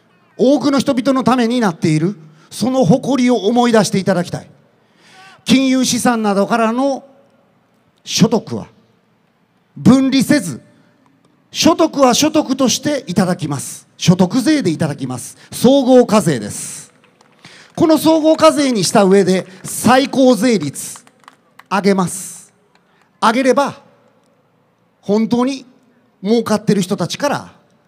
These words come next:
まっとうに税金が取れる。そんな俺困るわ。二百万しかないのに所得税上がるってことでしょ。じゃあ、じゃあ、話聞いてください。そうじゃございません。そうじゃございません。持ってるとこから取るために最高税率上げるっていうだけの話です。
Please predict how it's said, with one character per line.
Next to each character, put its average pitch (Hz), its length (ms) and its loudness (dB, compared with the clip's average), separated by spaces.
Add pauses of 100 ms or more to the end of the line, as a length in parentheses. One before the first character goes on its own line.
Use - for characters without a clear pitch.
(160)
ま 190 160 0
っ 185 160 -6
と 190 160 4
う 185 80 2
に 262 340 -8 (240)
税 175 360 2
金 160 200 -6
が 175 140 -4
取 - 180 -6
れ - 80 -16
る。 - 80 -20 (760)
そ 123 200 -4
ん 185 60 -6
な 202 100 -2
俺 160 200 -4
困 196 260 -4
る 196 60 -2
わ。 170 100 -2
二 165 140 0
百 190 180 -2
万 190 160 -2
し - 80 -6
か 165 80 2
な 160 100 0
い 160 40 -2
の 156 100 -2
に 139 60 -4
所 147 160 -2
得 160 160 -2
税 175 100 -4
上 160 100 -2
が 180 120 0
る 185 60 2
っ - 20 -14
て 180 100 -8
こ 151 100 -4
と 151 80 -4
で 131 60 -8
し 113 80 -10
ょ。 113 80 -10
じ 123 60 -8
ゃ - 20 -6
あ、 117 60 -8
じ - 100 -12
ゃ - 20 -12
あ、 - 40 -16 (100)
話 180 260 -2
聞 190 120 -4
い - 20 -6
て 165 80 -2
く 170 60 -2
だ 170 80 -2
さ 135 140 -4
い。 - 60 -16 (160)
そ 185 140 2
う 180 60 2
じ 170 60 0
ゃ - 20 2
ご 160 100 0
ざ 175 100 4
い 170 40 2
ま 165 100 0
せ 151 120 0
ん。 - 120 -12 (420)
そ 190 140 2
う 180 40 2
じ 165 40 -2
ゃ 170 60 4
ご 151 80 -2
ざ 156 100 0
い 143 60 -2
ま 139 80 -6
せ 131 100 -6
ん。 - 80 -12 (640)
持 208 220 2
っ 220 100 -4
て 214 120 6
る 226 100 4
と 247 140 4
こ - 40 -20
か 240 120 0
ら 202 80 0
取 180 140 2
る 180 60 2
た 196 100 2
め 190 100 0
に 175 80 0
最 180 200 2
高 190 200 2
税 185 160 2
率 151 160 -6
上 160 120 -2
げ 202 120 2
る 208 60 0
っ - 20 0
て 170 180 -6
い 156 40 0
う 143 40 0
だ 165 100 0
け 160 80 -2
の 156 60 -2
話 151 260 -4
で 98 120 -18
す。 - 240 -20